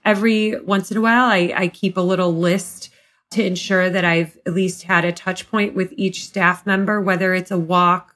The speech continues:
uh, around the loop or a coffee, um, lunch. Uh,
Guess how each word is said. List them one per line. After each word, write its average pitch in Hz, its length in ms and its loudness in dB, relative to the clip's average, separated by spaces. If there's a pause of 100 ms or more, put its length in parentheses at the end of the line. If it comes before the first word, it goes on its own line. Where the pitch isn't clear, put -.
(140)
uh, 185 240 0
around 180 360 0
the 180 80 0
loop 208 460 2
or 175 220 -2
a 170 60 -4
coffee, 202 920 0 (380)
um, 170 300 2
lunch. 214 880 2 (360)
Uh, 185 300 2